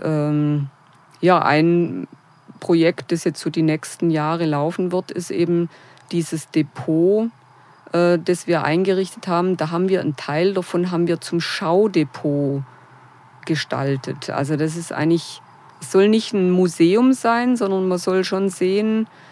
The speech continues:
dass dort die Sachen aufbewahrt werden, dass dort gearbeitet wird, dass vielleicht auch Ausstellungen, Ausstellungskonzeptionen entwickelt werden.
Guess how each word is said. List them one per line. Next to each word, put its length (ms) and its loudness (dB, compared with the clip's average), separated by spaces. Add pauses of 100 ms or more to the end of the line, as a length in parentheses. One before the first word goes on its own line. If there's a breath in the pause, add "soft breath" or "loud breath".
(480 loud breath)
dass 260 0
dort 220 0
die 80 -4
Sachen 480 -2
aufbewahrt 720 2
werden, 180 2
dass 180 -4
dort 220 -6
gearbeitet 1000 0
wird, 200 0
dass 200 -4
vielleicht 320 -6
auch 200 -4
Ausstellungen, 1200 2
Ausstellungskonzeptionen 1600 0
entwickelt 580 -2
werden. 500 0